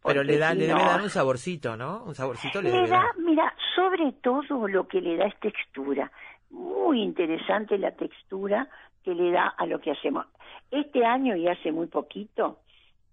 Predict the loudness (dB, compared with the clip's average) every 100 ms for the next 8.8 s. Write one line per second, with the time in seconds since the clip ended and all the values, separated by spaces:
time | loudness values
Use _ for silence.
0 | _ -4 -2 0 0 0 0 -2 0 0
1 | 2 2 0 -4 -4 0 0 0 -2 -2
2 | 0 -2 -4 0 2 2 0 -2 0 0
3 | -2 -4 -10 -20 _ -12 -8 -2 -2 -2
4 | -4 -4 -4 -2 -4 0 2 2 0 -4
5 | -16 -12 -6 -4 -2 -2 -2 0 0 0
6 | -2 -6 _ -2 0 0 0 0 -2 -4
7 | -4 -4 -4 -4 -4 -4 -2 -2 -4 -10
8 | -8 -6 -6 -4 -6 -6 -10